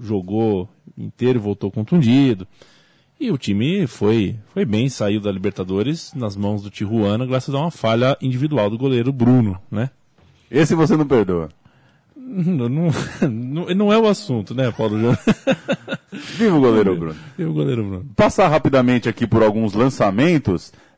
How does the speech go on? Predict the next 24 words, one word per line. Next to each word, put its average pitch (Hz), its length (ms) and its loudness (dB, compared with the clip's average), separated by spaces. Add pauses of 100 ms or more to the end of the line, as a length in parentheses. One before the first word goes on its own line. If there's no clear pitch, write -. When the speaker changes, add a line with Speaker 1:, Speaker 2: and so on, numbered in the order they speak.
Speaker 2:
É, 107 360 4
entre 151 260 0
seis 170 380 2
e 135 40 4
oito 131 240 4
de 113 120 0
novembro, 110 500 2
aí, 123 140 4
começando 110 460 -2
amanhã, 110 460 0 (240)
acontece 147 480 2
a 151 60 4
quinta 175 320 0
edição 147 260 2
do 147 120 4
Festival 131 420 2
do 123 140 4
Livro 127 220 4
e - 40 -4
da 127 80 6
Literatura 120 560 2
de 117 100 0
São 147 300 0
Miguel. 110 560 4